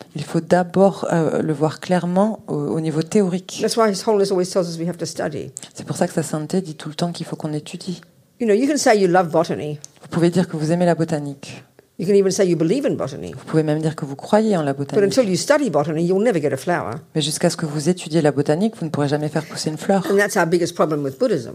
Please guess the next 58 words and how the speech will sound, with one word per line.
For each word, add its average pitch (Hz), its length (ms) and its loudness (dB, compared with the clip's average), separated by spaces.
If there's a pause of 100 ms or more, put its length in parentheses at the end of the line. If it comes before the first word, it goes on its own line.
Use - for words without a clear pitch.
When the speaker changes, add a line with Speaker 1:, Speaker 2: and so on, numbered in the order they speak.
Speaker 1:
Et 156 60 -4
ça, 160 160 0
c'est 160 160 -6
notre 156 260 -4
problème 156 400 0
principal 160 440 -2
avec 143 240 -4
le - 120 -10
Speaker 2:
We 240 120 8
Speaker 1:
bouddhisme. 185 40 4 (120)
Speaker 2:
believe 180 180 6
in 127 80 4
it. - 240 -10 (320)
Speaker 1:
On 160 140 -2
y 160 100 -2
croit. 170 280 -2 (400)
Speaker 2:
That 202 100 4
doesn't 190 200 6
help. 175 300 4 (360)
Speaker 1:
Mais 151 60 -8
ça 165 140 0
n'aide 160 180 -2
pas. 170 140 0
Speaker 2:
That's 175 120 2
why 190 140 8
when 175 100 6
we, 175 80 6
that's 185 200 2
why 185 80 6
when 165 160 4
someone 165 240 4
abuses 156 340 2
us, 139 160 0
we 151 80 2
blame 147 340 4
them. 131 220 -4 (300)
Speaker 1:
C'est - 100 -12
pour 156 100 -4
ça 175 120 2
que 170 80 -4
quand 160 180 -6
quelqu'un 151 300 -2
nous 147 180 -2
abuse, 170 340 0
on 170 60 2
va 147 100 2
l'accuser. 139 480 -4 (220)
Speaker 2:
We 220 100 0
like 277 200 4
the 226 120 4
idea 190 300 4
when 175 100 2
it 170 60 -2
doesn't 170 220 0
affect 165 280 -2
us, - 260 -4
you 120 80 -12
know. 147 140 -8